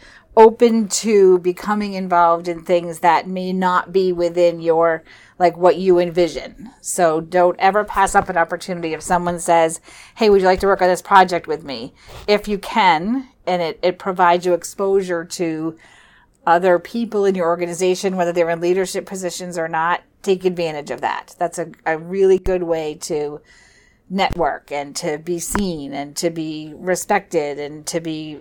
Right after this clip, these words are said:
you know, valued as someone who's willing to kind of roll their sleeves up and get involved in things. And then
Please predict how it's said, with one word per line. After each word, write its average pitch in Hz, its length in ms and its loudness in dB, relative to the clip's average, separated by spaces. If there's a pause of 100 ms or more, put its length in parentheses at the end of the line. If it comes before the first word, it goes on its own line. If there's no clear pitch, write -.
you 185 140 -10
know, 156 400 -8
valued 170 500 4
as 151 160 -4
someone 165 300 -4
who's 165 220 -10
willing 165 320 -10
to 160 300 -4
kind 175 260 -10
of 165 80 -10
roll 160 100 -4
their 165 120 0
sleeves 170 360 -8
up 156 220 -2
and 151 340 -10
get 151 160 -6
involved 147 400 -6
in 143 140 -16
things. 147 420 -14 (540)
And 165 240 -6
then 160 500 -2